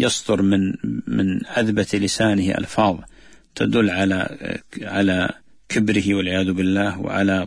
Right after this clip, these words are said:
طغيانه وترفعه على عباد الله. التواضع في اللباس، التواضع في ال-، الأفعال،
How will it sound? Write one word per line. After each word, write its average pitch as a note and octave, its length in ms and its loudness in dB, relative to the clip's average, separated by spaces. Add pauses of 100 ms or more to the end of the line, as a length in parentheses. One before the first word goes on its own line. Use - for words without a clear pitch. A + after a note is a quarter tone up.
طغيانه G#2+ 640 2 (1500)
وترفعه - 2000 0
على G2 220 0
عباد F#2+ 400 2
الله. G2 340 0 (580)
التواضع A2+ 500 0
في - 100 -4
اللباس، A2+ 600 0 (480)
التواضع G#2 580 2
في G2+ 360 0 (760)
ال-، F#2+ 300 0 (500)
الأفعال، G#2 560 0